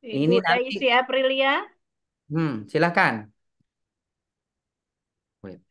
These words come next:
Speaker 2: hmm.
Speaker 1: Oke, mungkin dari guru mapel lain.
Speaker 2: Oh ya, terus lagi ini, yang ini Bapak Ibu.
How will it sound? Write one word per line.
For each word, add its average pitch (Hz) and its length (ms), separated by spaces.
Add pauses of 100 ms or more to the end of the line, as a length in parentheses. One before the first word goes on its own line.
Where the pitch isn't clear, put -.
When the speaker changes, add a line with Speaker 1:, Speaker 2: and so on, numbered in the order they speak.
Speaker 2:
hmm. - 20
Speaker 1:
Oke, 220 640
mungkin 226 400
dari 220 560
guru 214 160
mapel 214 320
lain. 214 400 (4000)
Speaker 2:
Oh 160 160
ya, 190 320
terus 233 280 (440)
lagi 214 320
ini, 214 320
yang 202 240
ini 226 160
Bapak 208 320
Ibu. 185 140